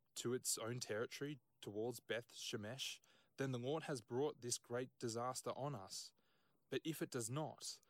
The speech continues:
then we will know that it was not his hand that struck us, but that it happened to us by chance. So they did this. They took two such cows and hitched them to the cart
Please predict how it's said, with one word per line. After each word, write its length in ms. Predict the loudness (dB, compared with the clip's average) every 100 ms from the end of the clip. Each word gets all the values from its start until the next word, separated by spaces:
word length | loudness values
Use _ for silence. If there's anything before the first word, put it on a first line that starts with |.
| _ _
then 120 | -2
we 120 | 2 2
will 140 | 2
know 280 | 2 2 2
that 200 | 0 -2 -4
it 200 | -6 0
was 200 | 0 2
not 340 | 2 2 0
his 240 | -4 -4
hand 440 | -4 -2 -2 -4 -6
that 160 | -4
struck 400 | -4 -2 -2 -2
us, 300 | -6 -6 -6 -6 -20 _ _ _
but 100 | -4
that 160 | -2 0
it 120 | 0
happened 360 | -2 -2 -4 -2
to 140 | 0
us 260 | 0 -2 -4
by 140 | -4 -4
chance. 600 | -4 -4 -8 -6 -6 -6 _ _ _ _ _ _ _ _ _ _ _ _
So 160 | -2
they 160 | 2 0
did 220 | -2 -4
this. 420 | -4 -4 -4 -6 -12 _ _ _ _ _
They 80 | -2
took 220 | 2 0 0
two 180 | 0 2
such 340 | 2 2 0
cows 340 | 2 0 0 -2
and 120 | -6
hitched 320 | -4 -2 -2
them 140 | -2 -4
to 80 | -4
the 100 | -2
cart 360 | -2 -4 -8